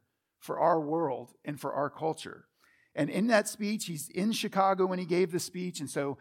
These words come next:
<clears throat> he's thinking about the reality of Chicago and specifically inner city Chicago. And as he talks, he, he talked about the fact that the inner city definitely needs more jobs. He talked about the fact that the inner ci-, city definitely needed more police.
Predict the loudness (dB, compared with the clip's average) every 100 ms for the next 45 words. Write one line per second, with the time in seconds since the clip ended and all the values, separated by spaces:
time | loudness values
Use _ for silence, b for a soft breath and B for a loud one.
0 | -14 -20 _ 2 2 2 0 -4 -4 -2
1 | 0 2 4 6 6 6 0 2 2 4
2 | 2 0 -2 -4 -10 -6 0 2 4 0
3 | -2 -4 -8 -10 -4 -4 -4 -4 -4 -4
4 | -6 -6 -4 -6 -6 -8 -12 b b b
5 | -4 2 4 4 2 0 -6 b b b
6 | 4 4 2 4 8 8 6 0 -12 b
7 | b -2 -2 2 6 6 6 2 2 2
8 | 2 2 -2 -4 -4 -2 0 0 2 2
9 | 2 2 -2 -2 -2 -4 -6 -8 -4 -2
10 | 0 0 -4 2 4 4 2 -2 -8 -16
11 | -20 _ _ _ _ _ _ 4 6 6
12 | 4 0 2 2 2 -2 -6 -4 -4 -6
13 | -8 -6 0 0 0 2 2 2 -2 -4
14 | 0 -2 0 0 -2 -2 -4 -4 -4 -6
15 | -10 -14